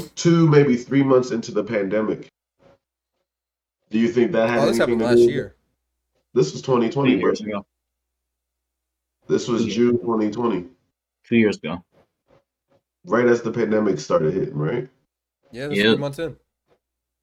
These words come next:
Speaker 1: What does, do you think that had anything to do with what was going on? Her showing more restraint, maybe him?
Speaker 2: No, I think
Speaker 3: He
Speaker 2: it was
Speaker 3: probably
Speaker 2: just a, I
Speaker 3: lost
Speaker 2: think it was
Speaker 3: it.
Speaker 2: just an older white man. She obviously knew s-, something was wrong with him.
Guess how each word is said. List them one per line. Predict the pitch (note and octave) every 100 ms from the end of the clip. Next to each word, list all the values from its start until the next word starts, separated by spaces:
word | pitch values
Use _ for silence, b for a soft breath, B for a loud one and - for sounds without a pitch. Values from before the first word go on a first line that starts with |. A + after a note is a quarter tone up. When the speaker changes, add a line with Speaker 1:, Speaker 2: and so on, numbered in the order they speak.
| -
Speaker 1:
What | A2 G#2+ - - _ _ F2+
does, | A2+ F#2+
do | A2+
you | A#2+
think | B2+ A#2
that | A2
had | A#2 A2
anything | A2 A2 A#2
to | A2
do | A2 A2
with | G2+
what | G#2 G#2
was | A2
going | G#2+ A2 A2
on? | A#2 A2+ C#3 D3 -
Her | - A#2+
showing | A#2 A#2 A2+
more | A2+ A2+
restraint, | A2 A2 - A#2+ A#2+ -
maybe | A2+ G#2 G#2+
him? | A#2+ A2+ G#2+ A#2+ -
Speaker 2:
No, | D#3 A3
I | F#3+
think | G3+
Speaker 3:
He | B3+
Speaker 2:
it |
was | A3
Speaker 3:
probably | G#3 G#2+
Speaker 2:
just |
a, | -
I |
Speaker 3:
lost | D#3
Speaker 2:
think | A3
it |
was | G#3+
Speaker 3:
it. |
Speaker 2:
just | G#3
an | F3
older | D3+ E3+ D#3
white | D3 E3
man. | D#3 D#3+ D#3+
She | F3 D3+
obviously | C3 D3 D#3 D#3
knew | D3+
s-, | C#3+ -
something | - D3+ D3 B2+
was | A2
wrong | A2+ C#3+ D3
with | A#2
him. | A#2 G#2+